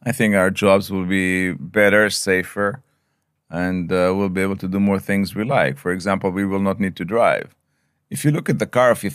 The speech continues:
the future, and we know now it's public, we've been working with Apple on their cars, uh, when it was still, uh, confidential. Uh, but if you look at a car, a car is gonna be a different platform. Today, it's a vehicle moving you from place to place. In the future, a car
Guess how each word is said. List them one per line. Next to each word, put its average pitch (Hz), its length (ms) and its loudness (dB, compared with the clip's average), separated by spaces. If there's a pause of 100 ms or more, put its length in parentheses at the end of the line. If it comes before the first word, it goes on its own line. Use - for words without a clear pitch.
(140)
the 101 100 -6
future, 123 320 0
and 95 80 0
we 101 80 2
know 104 180 2
now 104 200 4
it's 98 140 -2
public, 101 380 2
we've 90 120 -8
been 95 180 -2
working 98 280 -2
with 87 220 -6
Apple 95 580 0 (200)
on 92 300 0
their 85 340 2 (120)
cars, 80 600 -2 (600)
uh, 90 140 -2
when 92 160 0
it - 100 -8
was 87 140 -6
still, 92 460 0
uh, 80 180 2
confidential. 92 840 -2 (720)
Uh, 92 120 -4
but 92 180 -2
if 98 120 -6
you 113 80 -2
look 143 160 0
at - 80 -4
a - 80 -4
car, 117 280 2
a 80 40 -2
car 113 260 2
is 104 80 -2
gonna 95 160 -4
be 90 100 -2
a 90 40 0
different 87 300 -6
platform. 127 420 -6
Today, 110 360 2
it's - 160 -2
a 104 60 0
vehicle 110 400 2
moving 101 300 0
you 101 100 2
from 92 180 -6
place 95 240 -4
to - 80 -18
place. - 460 -10 (440)
In 98 100 0
the 95 80 0
future, 127 440 0
a 85 60 -2
car 95 560 0